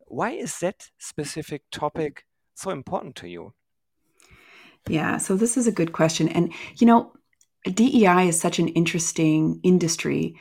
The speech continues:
Speaker 2: because people feel so passionate about D E I work. You know, often people idealize the work we're doing and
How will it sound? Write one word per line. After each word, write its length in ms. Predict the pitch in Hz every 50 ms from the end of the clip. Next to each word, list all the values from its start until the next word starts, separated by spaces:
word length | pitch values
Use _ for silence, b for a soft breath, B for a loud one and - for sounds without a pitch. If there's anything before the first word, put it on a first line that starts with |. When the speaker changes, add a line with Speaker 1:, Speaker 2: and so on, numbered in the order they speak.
| B B B B _
Speaker 2:
because 600 | - 185 - - 185 175 170 165 165 - - _ _ _ _ _ _ -
people 260 | - 240 233 - 254
feel 180 | 254 - 220 202
so 300 | - - 196 190 185 185
passionate 760 | - - - - 165 165 165 - 160 156 135 - - - -
about 260 | 170 165 151 151 151
D 140 | - 160 - -
E 120 | - -
I 120 | - - -
work. 300 | - - - - - -
You 80 | 170
know, 120 | 180 - -
often 320 | - 180 185 185 - 202 185
people 320 | - 202 180 - 170 160
idealize 800 | - 165 160 160 180 175 165 160 156 139 135 143 - - - -
the 120 | - 180
work 240 | 165 160 151 151 -
we're 100 | - 165
doing 440 | 160 165 - - - - - - -
and 300 | - 156 151 - -